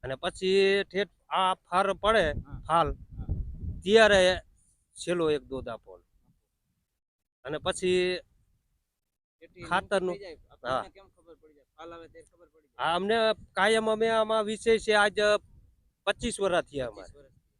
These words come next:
Speaker 1: પચીસ વર્ષની પહેલા તો અમારે મોટા સીભડા ભુજિયા આવતા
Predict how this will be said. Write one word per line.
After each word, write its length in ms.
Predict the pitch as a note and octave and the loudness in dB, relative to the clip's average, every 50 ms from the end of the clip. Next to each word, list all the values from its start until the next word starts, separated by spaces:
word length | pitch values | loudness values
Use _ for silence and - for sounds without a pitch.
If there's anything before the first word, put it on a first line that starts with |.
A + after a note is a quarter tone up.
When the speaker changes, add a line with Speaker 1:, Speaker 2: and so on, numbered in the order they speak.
| _ _ _ _ _ _ _ - | _ _ _ _ _ _ _ -8
Speaker 1:
પચીસ 380 | E3 F#3+ - - G#3+ G3+ - | -8 -8 -6 -6 -6 -6 -2
વર્ષની 420 | G3 G#3+ G#3+ A3 G#3+ G#3 G#3 A3 G#3+ | 0 2 4 4 2 2 0 0 0
પહેલા 380 | F#3+ - F#3 F3+ G3 G#3+ A3+ | 0 0 0 2 4 4 2
તો 200 | A3+ - A3 A3 | 2 2 2 2
અમારે 420 | A3 G#3+ G#3 G#3+ G#3+ G#3 G#3+ G#3+ G#3 - - - _ - - - - - - - - - _ _ _ _ _ _ _ _ | 2 2 2 0 2 2 2 0 -2 -4 -10 -20 _ -20 -20 -20 -18 -16 -14 -14 -14 -16 _ _ _ _ _ _ _ _
મોટા 420 | B2+ C3 D#3 G3 - G#3 G#3 G3+ F#3 | -8 -6 -6 -2 0 2 2 2 0
સીભડા 520 | - - - E3+ F3 D#3+ F3+ F#3 G3+ G3 | -2 -8 -8 -8 -6 -2 2 4 4 4
ભુજિયા 520 | F3 C#3 - C#3+ E3 E3 F3+ F#3+ F#3+ F3+ E3 | 2 0 -6 -10 -10 -4 0 2 4 4 4
આવતા 360 | E3 E3 - F3 E3 D#3+ | 4 2 2 0 2 2